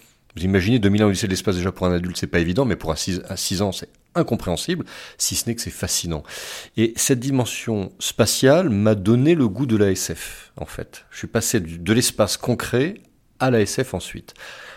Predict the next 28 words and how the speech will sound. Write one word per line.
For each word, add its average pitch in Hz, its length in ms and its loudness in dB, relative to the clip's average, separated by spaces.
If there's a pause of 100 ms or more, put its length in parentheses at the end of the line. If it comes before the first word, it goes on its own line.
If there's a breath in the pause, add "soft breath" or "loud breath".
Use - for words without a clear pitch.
Ça, 139 240 2
c'était 117 280 0
pour 107 200 0
vous 104 160 0
dire, 123 260 0
quand 92 280 0
je, 92 140 -6
euh, 90 460 0
Philippe 110 320 -4
me 98 80 -2
parlait 98 400 2
de, 78 560 -2 (420)
d'enthousiasme. 101 760 2
Oui, 113 220 4
l'enthousiasme 95 460 -2
sur 98 100 -6
le 90 60 -6
spatial, 120 560 0 (220 loud breath)
ça - 200 0
remonte 98 320 0
à 90 60 0
très - 160 -12
loin. 76 200 -12 (680 loud breath)
Alors 82 140 -2
maintenant, 110 280 -4
pour - 180 -4
scénariser, 80 840 -4 (140)
euh, 87 640 -6